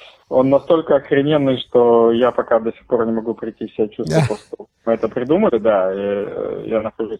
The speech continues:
Speaker 1: немножко в ошарашенном состоянии, что, что мы вот такое будем делать, мне не верю.
Speaker 2: Мгм.
Speaker 1: Но там, да, то есть уже слово ляпнул,
Speaker 2: Ну, хоть
Speaker 1: назад не
Speaker 2: намекни,
Speaker 1: полезет.
Speaker 2: хоть, хоть
Speaker 1: Это
Speaker 2: намекни.
Speaker 1: будут, не, не скажу.
Speaker 2: Не скажешь.
Speaker 1: Э, не,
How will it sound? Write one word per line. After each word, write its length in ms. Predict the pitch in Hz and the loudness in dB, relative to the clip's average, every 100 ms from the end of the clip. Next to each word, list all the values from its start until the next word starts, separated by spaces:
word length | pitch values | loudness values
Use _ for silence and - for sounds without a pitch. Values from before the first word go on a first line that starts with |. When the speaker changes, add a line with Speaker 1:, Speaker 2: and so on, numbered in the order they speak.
| - | -8
Speaker 1:
немножко 440 | 113 113 - 104 - _ - - _ - | -4 -4 -2 -4 -4 _ -20 -20 _ -10
в 80 | 117 | -4
ошарашенном 580 | 113 135 131 - 117 117 | 0 2 2 0 -6 -4
состоянии, 540 | 120 - 135 170 151 | -6 0 2 4 0
что, 320 | - 117 113 | 0 -2 -2
что 180 | - 117 | -4 -6
мы 260 | 117 110 117 | -4 -6 -4
вот 220 | 113 - | -4 -2
такое 420 | 123 - 175 220 | -2 2 4 4
будем 380 | 160 135 113 107 | 2 -2 0 -2
делать, 320 | 107 104 98 | 0 0 0
мне 160 | 113 135 | -4 -2
не 140 | 123 | -2
верю. 280 | 110 101 - _ - - - | -2 -4 -8 _ -20 -20 -10
Speaker 2:
Мгм. 260 | 120 113 123 | -4 -2 0
Speaker 1:
Но 240 | 135 123 | -2 0
там, 400 | 135 127 117 113 | 0 2 0 -2
да, 220 | 120 113 101 | 2 2 2
то 120 | 110 | -4
есть 160 | 107 | -4
уже 580 | 113 110 113 104 98 87 - 113 _ | -6 0 0 0 -6 -10 -14 -20 _
слово 220 | 127 117 117 | -2 2 4
ляпнул, 320 | 143 - 175 | 2 2 0
Speaker 2:
Ну, 80 | 196 | 2
хоть 260 | 233 214 220 | 4 2 2
Speaker 1:
назад 0 | |
не 80 | |
Speaker 2:
намекни, 380 | 240 247 - 214 | 2 0 0 0
Speaker 1:
полезет. 340 | 180 175 170 113 - 117 | 4 4 2 -2 -6 -20
Speaker 2:
хоть, 300 | - 165 - | -8 -8 -8
хоть 260 | - 175 170 | -6 -6 -2
Speaker 1:
Это 60 | |
Speaker 2:
намекни. 460 | 180 180 - 127 95 135 160 143 _ | 0 0 -2 -8 -8 -14 -18 -18 _
Speaker 1:
будут, 520 | 135 165 190 208 214 - - _ _ | 0 4 4 4 2 -6 -20 _ _
не, 260 | 135 139 | -2 0
не 120 | 123 123 | 0 -2
скажу. 340 | 123 113 98 _ - | -2 -2 -4 _ -6
Speaker 2:
Не 160 | 131 | -6
скажешь. 600 | 127 - 156 113 110 110 110 | -6 -6 -2 2 4 4 2
Speaker 1:
Э, 260 | 107 98 101 | 0 -6 -4
не, 180 | 113 | -2